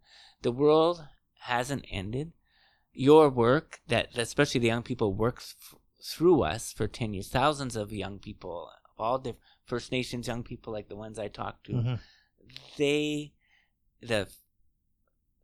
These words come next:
Speaker 1: they had created change in the province. They had influenced the way, um, children's voice was thought about. Change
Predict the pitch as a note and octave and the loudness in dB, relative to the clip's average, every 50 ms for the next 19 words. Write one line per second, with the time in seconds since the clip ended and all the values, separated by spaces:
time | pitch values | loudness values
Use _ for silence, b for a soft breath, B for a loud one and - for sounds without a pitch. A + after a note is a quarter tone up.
0 | _ _ - - - - C#3+ C#3 D3 D#3 D#3 C#3+ B2+ C3+ C3+ C3+ - - - D3 | _ _ -20 -20 -12 -6 -2 0 0 0 0 -2 -2 -4 -4 -6 -4 0 2 2
1 | C3+ B2+ A#2+ A#2 A2+ - - G2+ D#2+ C#2+ C#2+ - - - - _ _ - A2+ A2+ | 4 2 2 -2 -2 -2 -2 -2 -2 -6 -10 -14 -18 -20 -20 _ _ -8 -6 -4
2 | A2 G#2+ G#2+ - - - - A#2+ G2+ F#2 F2+ - _ - - - - _ _ _ | -4 -4 -6 -8 -8 -4 -2 -2 -2 -4 -6 -12 _ -20 -20 -20 -20 _ _ _
3 | _ - A#2 A#2 A#2 A2+ A#2+ A2+ A2 G#2+ - b b b b _ - C3+ C#3 C3 | _ -6 -6 -4 -4 -4 -4 -4 -4 -6 -10 b b b b _ -10 -10 -10 -10
4 | - C3 B2+ B2 A#2+ - - B2 A2 G#2+ G#2+ G#2+ G#2+ G#2+ G#2+ G#2+ G#2 G2+ - _ | -10 -12 -12 -12 -12 -10 -8 -8 -8 -6 -4 -4 -4 -4 -6 -8 -10 -12 -16 _
5 | _ _ _ _ _ _ _ _ _ _ - G#2+ G#2 G2+ G2+ G2+ G2+ G2+ G2+ G2+ | _ _ _ _ _ _ _ _ _ _ -16 -12 -10 -10 -8 -8 -10 -10 -10 -12
6 | G2+ G2+ G2+ G2 F#2+ G2 G2+ G2+ G2+ - - E2+ - _ _ _ _ _ _ _ | -12 -12 -10 -10 -10 -10 -12 -14 -14 -16 -20 -20 -20 _ _ _ _ _ _ _
7 | _ _ _ _ _ _ _ _ _ _ _ _ _ _ _ - - C#3+ C3 B2 | _ _ _ _ _ _ _ _ _ _ _ _ _ _ _ -8 -4 -4 -4 -4
8 | A#2+ A2+ G#2+ - - G#2+ G2+ G2 G2 G2+ G2 - - - - - - _ _ _ | -4 -8 -10 -10 -10 -8 -6 -6 -6 -8 -12 -14 -14 -14 -16 -16 -18 _ _ _
9 | - G#2 G2 - - - G2+ F2+ F2 D#2+ C#2+ - - B1 B1+ - _ _ _ _ | -16 -14 -14 -10 -8 -6 -4 -4 -4 -6 -10 -14 -16 -16 -16 -18 _ _ _ _
10 | _ G3+ A3+ A#3+ A#3 - - _ _ _ _ _ _ - - F#3+ D#3+ C#3+ - - | _ -20 -20 -20 -20 -20 -20 _ _ _ _ _ _ -20 -20 -20 -18 -14 -12 -8
11 | - E3 D#3 D#3 D#3 D3+ D3+ D3 C#3+ C#3 - - | -6 -4 -4 -4 -4 -6 -8 -10 -12 -14 -16 -18